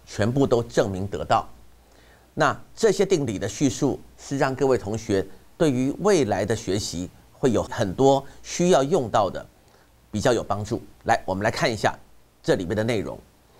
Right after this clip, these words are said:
这是两个不同的数列。假设A N跟B N都是收敛的数列，那么 K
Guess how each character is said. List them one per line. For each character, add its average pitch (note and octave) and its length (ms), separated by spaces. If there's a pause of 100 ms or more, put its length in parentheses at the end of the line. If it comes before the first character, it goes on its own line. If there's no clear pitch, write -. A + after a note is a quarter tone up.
(520)
这 A#3 100
是 G#3+ 240
两 C3+ 260
个 G2 140
不 F3+ 120
同 G2 220
的 G2+ 80
数 G#2 240
列。 G#2+ 220 (420)
假 B2 220
设 F3+ 200 (100)
A F3+ 180
N F3 260
跟 E3 180
B D3+ 180
N C#3+ 240
都 C#3+ 200
是 A#2 160
收 E3 340
敛 D#3 140
的 G#2 100
数 G#2+ 260
列， A2+ 260 (580)
那 D#3 140
么 A#2 180 (120)
K G3+ 240